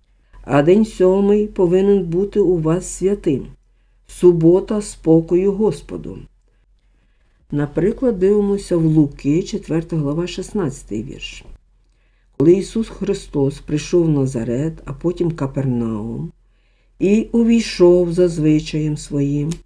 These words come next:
в день суботній у синагогу і навчав. Лука, двадцять третя глава, п'ятдесят п'ятий вірш.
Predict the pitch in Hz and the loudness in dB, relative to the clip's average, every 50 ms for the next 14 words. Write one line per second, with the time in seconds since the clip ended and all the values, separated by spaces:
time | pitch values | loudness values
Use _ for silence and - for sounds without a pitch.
0 | _ _ _ _ _ _ _ - - 131 131 131 151 165 196 233 226 - - 226 | _ _ _ _ _ _ _ -12 -8 -4 2 4 4 6 4 4 2 0 -2 -2
1 | 202 175 156 147 151 151 147 - - - 175 156 160 160 - 196 233 233 - 202 | -2 0 2 2 2 2 0 -2 -4 -4 -4 -2 -2 0 0 0 0 0 0 0
2 | 170 147 139 131 123 127 135 175 220 226 208 208 208 202 - - - - 147 160 | 0 2 0 0 -2 0 0 0 0 0 0 0 -2 -4 -6 -6 0 2 4 4
3 | 185 196 185 180 180 175 - - - - 117 110 104 90 104 135 135 - - _ | 4 4 2 -2 -4 -4 -8 -10 -10 -8 -8 -8 -8 -8 -12 -14 -16 -18 -20 _
4 | _ _ _ _ _ _ _ _ _ _ _ _ _ _ _ _ _ - 165 156 | _ _ _ _ _ _ _ _ _ _ _ _ _ _ _ _ _ -4 -2 -2
5 | 160 160 - 196 214 254 262 254 269 262 262 262 269 233 - - 202 214 226 220 | -2 -2 -2 -2 -2 -2 -2 0 -2 -2 -2 -2 -4 -6 -4 -2 -2 -2 -2 -2
6 | - 214 202 202 214 208 214 208 - 202 202 202 - - 214 214 214 - 214 202 | -2 -2 -2 -2 -2 -2 -2 -2 -2 -2 -2 -2 -2 -4 -4 -4 -2 -2 -2 -2
7 | 165 156 156 135 120 104 80 82 - - - - | -2 -2 -4 -4 -6 -6 -8 -10 -12 -14 -16 -20